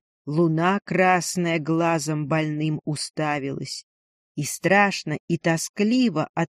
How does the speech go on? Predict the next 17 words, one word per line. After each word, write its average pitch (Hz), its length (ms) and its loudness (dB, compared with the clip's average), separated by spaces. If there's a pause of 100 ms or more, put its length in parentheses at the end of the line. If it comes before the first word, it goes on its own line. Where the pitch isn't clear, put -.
того, 190 340 4
что - 320 -2
образованный, 175 1080 0
интеллигентный 190 1120 0
человек, 156 880 0 (360)
по 147 160 -4
сути 311 600 4
своей, 147 880 -4 (280)
дик 226 500 0 (200)
и 185 80 0
беспомощен. 165 1040 -4 (500)
Не 151 140 -2
слушать 190 720 0
тех, 202 320 2
кто 185 220 -4
шепчется, - 800 -4 (160)
уйдут. 165 580 -2